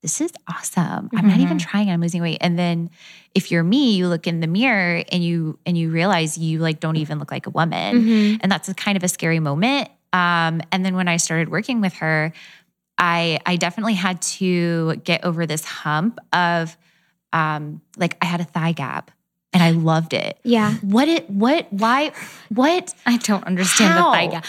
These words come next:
Speaker 3: I
Speaker 2: The
Speaker 3: think it's
Speaker 2: thigh
Speaker 3: 'cause
Speaker 2: gap is
Speaker 3: I've d-,
Speaker 2: confusing to me
Speaker 3: I,
Speaker 2: as well.
Speaker 3: <laughs> I think it's because I know that I've never
Speaker 2: <laughs>
Speaker 3: had, nor will I ever have. Like,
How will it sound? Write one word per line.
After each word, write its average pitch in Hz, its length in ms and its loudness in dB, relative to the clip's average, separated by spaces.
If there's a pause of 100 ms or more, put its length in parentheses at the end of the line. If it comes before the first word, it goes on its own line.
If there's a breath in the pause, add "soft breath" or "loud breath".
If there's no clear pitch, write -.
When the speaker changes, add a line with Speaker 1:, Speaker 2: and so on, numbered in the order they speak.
(140 loud breath)
Speaker 3:
I 277 140 4
Speaker 2:
The 330 60 4
Speaker 3:
think 359 120 2
it's 381 100 8
Speaker 2:
thigh 392 60 2
Speaker 3:
'cause 466 140 2
Speaker 2:
gap 508 80 4
is 508 80 4
Speaker 3:
I've - 60 -6
d-, 440 80 6
Speaker 2:
confusing 339 480 2
to 269 120 2
me 247 100 4
Speaker 3:
I, 202 180 4
Speaker 2:
as 320 300 2
well. 240 440 2
Speaker 3:
<laughs> - 80 -6
I 359 100 4
think 349 140 2
it's 359 180 2
because 427 180 2
I 330 140 4 (140)
know 247 200 2
that 254 120 0
I've 220 260 0
never 214 420 2
Speaker 2:
<laughs> - 0 -
Speaker 3:
had, 233 600 4 (100)
nor 214 240 2
will 208 160 0
I 202 180 2
ever 208 300 2
have. 214 320 2
Like, 247 160 2